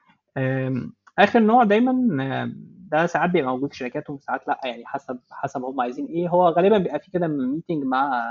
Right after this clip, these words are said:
او يعني، آه، انترفيو مع المانجر، او بيسموه الهايرنج مانجر، يعني. آه، اللي هو الشخص ال-، اللي هو الم-، المدير اللي هو هي-، بيحاول يهايرك في ال-، في ال-، في ال-، في الشركة، سواء للتيم بتاعه او لتيمز مختلفة، يعني.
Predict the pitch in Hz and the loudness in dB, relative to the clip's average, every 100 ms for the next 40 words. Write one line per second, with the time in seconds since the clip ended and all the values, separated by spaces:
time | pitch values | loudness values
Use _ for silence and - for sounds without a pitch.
0 | 113 117 117 120 120 120 _ _ _ _ | -8 -8 -10 -12 -16 -20 _ _ _ _
1 | 120 120 117 113 117 - 117 131 147 143 | -6 -4 -4 -4 -8 -10 -16 -6 -2 2
2 | 127 131 127 - - - 123 120 127 131 | 2 0 -4 -8 -14 -8 -8 -6 -4 -2
3 | 135 143 143 131 127 120 123 - - _ | 0 4 4 2 -4 -6 -10 -16 -20 _
4 | _ _ _ - 120 113 113 123 135 - | _ _ _ 0 0 2 0 0 0 0
5 | 147 - 127 117 110 110 117 131 139 117 | -2 0 -2 -2 -4 -6 -6 0 2 2
6 | 110 120 120 113 120 127 127 180 175 131 | -2 -6 -6 -6 -6 -2 6 6 8 4
7 | 123 120 131 127 123 123 120 - - 123 | 0 -2 2 4 4 4 2 -4 -6 -4
8 | 127 127 135 _ _ - 143 151 127 - | -4 -6 -8 _ _ -16 -12 -4 -2 4
9 | 151 151 131 147 156 156 - 131 120 120 | 4 6 6 8 6 4 -2 -4 -2 -4
10 | - 123 117 113 127 117 117 120 120 127 | -6 -6 -8 -10 -8 -8 -10 -14 -14 -16
11 | - _ _ _ - 135 156 - - _ | -20 _ _ _ -4 0 0 -2 -6 _
12 | - 143 156 147 135 - 165 139 160 170 | 6 8 8 6 0 2 0 8 12 12
13 | 135 139 135 135 156 139 131 131 127 - | 10 4 2 0 -2 -2 -4 -4 -4 -4
14 | - - | -12 -14